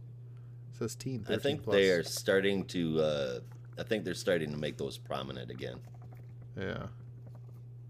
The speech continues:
Speaker 1: That makes sense. No, I am
Speaker 2: I
Speaker 1: surprised
Speaker 2: agree.
Speaker 1: this is, oh yeah, no, I, I could, I could see how this is a, a thirteen plus book. Anyway, I digress.
Speaker 2: Well, I mean, they all, every book this,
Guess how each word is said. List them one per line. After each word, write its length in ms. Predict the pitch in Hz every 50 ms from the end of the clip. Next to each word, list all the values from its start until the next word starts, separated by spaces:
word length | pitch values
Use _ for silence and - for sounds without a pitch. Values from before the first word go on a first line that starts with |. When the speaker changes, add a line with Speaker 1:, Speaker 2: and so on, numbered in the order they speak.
| - - - -
Speaker 1:
That 120 | 285 233
makes 240 | 135 110 113 113 -
sense. 420 | - 107 101 95 - - - - - - - - - - - - - - - - - - - - - - - - - - - - - - - - - - - - - - - - - - - -
No, 60 | - 104
I 80 | 107 135
am 40 |
Speaker 2:
I 40 | 165
Speaker 1:
surprised 440 | 185 - 180 175 180 143 135 113 113
Speaker 2:
agree. 80 | 113 117
Speaker 1:
this 160 | 117 - -
is, 480 | 113 104 - - - - - - - - - - - - - - - - - - - - - - - - - -
oh 100 | 117 123
yeah, 260 | 120 113 107 95 95 95 -
no, 80 | 92
I, 160 | 92 95 113 117 -
I 60 | - 104
could, 320 | 117 - 101 98 - -
I 80 | - 110
could 140 | 117 117 107
see 160 | - 117 104
how 120 | 90 87
this 200 | 90 - 92 85
is 100 | 95 87 90
a, 160 | 90 87 85 - - -
a 80 | - 92
thirteen 400 | - - 85 - - - 92 92 -
plus 220 | - 92 - -
book. 220 | - - - - - - - - -
Anyway, 320 | 147 151 139 113 90 87 - - - - - - - - - - -
I 120 | 113 110
digress. 200 | 107 98 95 104
Speaker 2:
Well, 80 | 101 101
I 40 |
mean, 160 | 104 107 107 101
they 200 | 98 113 117 117
all, 360 | - 90 101 110 95 - - -
every 340 | 107 117 113 120 127 117
book 380 | 98 90 113 117 107 - - -
this, 460 | - 101 95 - - - - - -